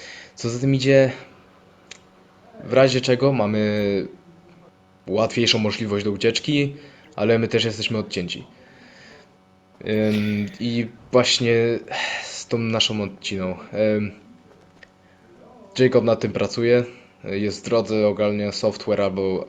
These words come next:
a bar-, a bardziej programistę, który ma to ogarnąć.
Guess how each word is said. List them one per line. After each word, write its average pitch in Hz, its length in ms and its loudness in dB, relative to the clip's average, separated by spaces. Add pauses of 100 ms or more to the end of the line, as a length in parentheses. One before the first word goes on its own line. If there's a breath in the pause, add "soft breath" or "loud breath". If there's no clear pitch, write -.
a - 140 -6
bar-, 98 380 -4
a 98 180 -4
bardziej 101 520 -2
programistę, 107 720 -4
który 90 180 -8
ma 95 100 -6
to 95 100 -8
ogarnąć. 95 480 -6